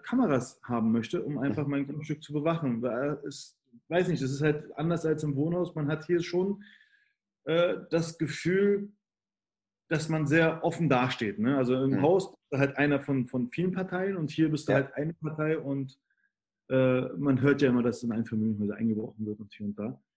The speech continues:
Speaker 2: Klar.
Speaker 1: Und die Kameras, die Leitung, haben wir darüber gesprochen. Am Ende habe ich vergessen, die, die Leitung setzen zu lassen. Also, dass, dass ich
Speaker 2: Mhm.
Speaker 1: da die mache. Wenn ich das jetzt nachträglich machen wollen würde, würde ich sehr viel kaputt machen vielleicht.
Speaker 2: Das sieht
Speaker 1: Äh,
Speaker 2: auch immer anders aus, als wenn's integriert ist,
Speaker 1: Genau.
Speaker 2: ne?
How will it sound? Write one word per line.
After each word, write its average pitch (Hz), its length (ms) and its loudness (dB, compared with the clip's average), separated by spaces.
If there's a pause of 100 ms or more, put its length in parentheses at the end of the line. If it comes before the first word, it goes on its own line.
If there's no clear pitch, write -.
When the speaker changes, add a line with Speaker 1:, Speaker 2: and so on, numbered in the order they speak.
(100)
Speaker 2:
Klar. - 180 -2
Speaker 1:
Und 123 300 2 (160)
die 131 60 -12
Kameras, 165 440 2
die 147 120 2
Leitung, 160 520 2
haben 170 80 0
wir 185 140 2
darüber 160 280 2
gesprochen. 156 420 -4
Am 143 120 -4
Ende 156 160 0
habe 151 140 0
ich 151 80 -2
vergessen, 151 420 0
die, 147 160 0
die 131 120 2
Leitung 139 420 0
setzen 165 260 -4
zu 131 140 -10
lassen. - 260 -20 (240)
Also, 110 160 -6
dass, 113 260 -4
dass 120 200 -2
ich 135 100 0
Speaker 2:
Mhm. - 40 -2
Speaker 1:
da 135 120 2
die 139 120 2
mache. 135 420 -6 (420)
Wenn 139 140 4
ich 156 120 2
das 156 140 0
jetzt 151 220 4
nachträglich 156 520 0
machen 165 300 0
wollen 160 240 2
würde, 156 240 2
würde 131 140 -2
ich - 80 -12
sehr 127 140 0
viel - 120 -4
kaputt - 380 -8
machen 165 200 -4
vielleicht. 165 400 -4 (540)
Speaker 2:
Das 120 300 4
sieht 113 100 2
Speaker 1:
Äh, - 40 6
Speaker 2:
auch 110 120 6
immer 113 200 6
anders 104 300 4
aus, 101 280 4
als 69 180 -6
wenn's 90 220 0
integriert 87 420 -2
ist, 139 80 4
Speaker 1:
Genau. 110 240 2
Speaker 2:
ne? 104 140 -6